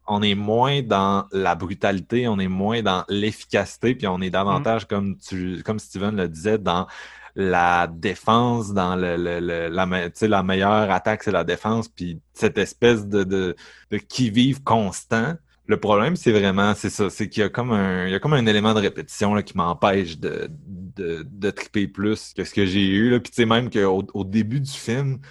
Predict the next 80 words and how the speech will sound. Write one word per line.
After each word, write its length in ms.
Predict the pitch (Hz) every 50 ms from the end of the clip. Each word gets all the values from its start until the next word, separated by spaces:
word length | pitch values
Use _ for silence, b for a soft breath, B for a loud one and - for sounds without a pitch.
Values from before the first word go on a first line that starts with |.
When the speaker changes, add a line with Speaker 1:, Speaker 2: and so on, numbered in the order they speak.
| B B B B _ _
Speaker 1:
tu 60 | - 123
sais, 60 | 123
quand 160 | - 110 113
c'était, 340 | 98 - - 98 87 82 73
c'était, 580 | - - - 98 90 87 82 82 80 80 87 - _
c'est 140 | - 101
ça, 180 | 87 - 104 95
c'est 160 | - - -
comme 180 | - 101 95 92
tout 80 | -
le 80 | 101 92
temps, 300 | - - 113 113 113 107 B B B B B B
il 40 | -
y 20 | 95
a 20 |
quatre 260 | 87 - 95 95 90 90
gars 140 | 95 110
en 80 | 110 104
avant 220 | 101 95 98 92
de 80 | 92 92
lui, 280 | 92 101 110 113 113 113
puis, 360 | 117 - - 95 92 90 87
euh, 480 | 85 82 82 82 80 78 76 78 85 - - - - - -
il 140 | 90 95 98
en 120 | 90 90 90
bloque 260 | 98 92 92 - -
un, 140 | 107 107 110
il 80 | 104
en 80 | 92 87
frappe 240 | - 101 98 - 101
un 180 | 95 92 92
autre, 260 | 95 98 107 110 104
puis 80 | - -
tu 40 | -
sais, 60 | -
on 100 | 104 98
voit, 240 | 95 87 98 107 110
euh, 300 | 110 101 92 87 85 87
certains 420 | - - 101 - - 101 98 95 98
moves 380 | 95 98 104 113 117 107 -
se 100 | - -
répéter, 500 | 90 85 90 85 - 95 - - 131 151
puis 80 | 151 -
c'est 120 | - 95
sûr 260 | 87 - 151 160 151
que 160 | - 110 90 80
probablement 460 | - - - 95 92 92 95 120 156
que 80 | 151
si 80 | - -
vous 160 | 95 98 101
êtes 100 | 101 101
des 80 | 95 95
grands 280 | 82 87 87 92 92 87
fans, 340 | - - 104 107 113 117 110
tu 640 | - - - - - - _ _ _ _ _ - 117
sais, 60 | -
si 80 | - 117
vous 60 | 123
êtes 100 | 127 107
des 140 | 101 98 90
gens 160 | 92 101 110
qui 80 | 107
font 240 | - - - 104 104
de 80 | 98 95
l'escrime 600 | 90 - - - - - 107 110 113 113 107 104
ou 40 | 90
qui 160 | - - -
sont 240 | - - 92 92 90
des, 180 | 90 90 87 87
des 140 | 87 87
grands 240 | 82 95 90 92 92
fans 160 | - - 104
de 160 | 107 107 98 80
sport, 400 | - - - - 95 107 110 95
ben, 120 | 90 85
il 80 | 82 85
y 40 | 85
a 40 | 78
cet 140 | - -
élément-là 520 | 98 95 101 101 104 104 101 95 95 113